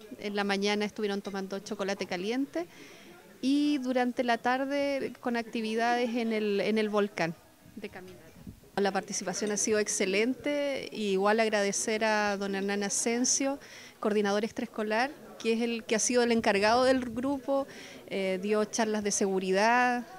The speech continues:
a cargo de los muchachos y también le ha entregado mucha información acerca del tema de monta-, del montañismo.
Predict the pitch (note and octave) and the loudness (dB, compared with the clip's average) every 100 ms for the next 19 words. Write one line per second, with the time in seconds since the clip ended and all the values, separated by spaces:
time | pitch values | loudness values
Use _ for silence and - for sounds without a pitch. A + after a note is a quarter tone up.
0 | - - G3+ G3+ G3+ G#3 G#3 G#3 G3 - | -10 -6 -4 -2 2 2 4 2 0 2
1 | A#3 B3 C4 C4+ C4 C4 B3 - - A3+ | 4 4 2 0 0 0 -2 -6 -4 4
2 | A3 A3+ B3+ B3 A#3+ A#3 A#3+ A#3+ C4 D4 | 4 6 4 4 4 4 4 2 2 0
3 | C4+ C#4 C4 C4 - C#4 C4+ - B3+ C4 | 2 4 4 4 4 4 2 2 2 0
4 | - C4+ C4 B3 A#3+ A#3+ A#3 A#3+ B3+ B3 | 2 4 4 2 0 -2 -4 0 2 2
5 | A#3+ A#3 A3 A3 A3 A3 G3+ G3+ A3 A3 | 2 0 0 -2 -2 0 -2 -2 -2 -2
6 | G#3+ E3+ F3+ | -2 -4 -6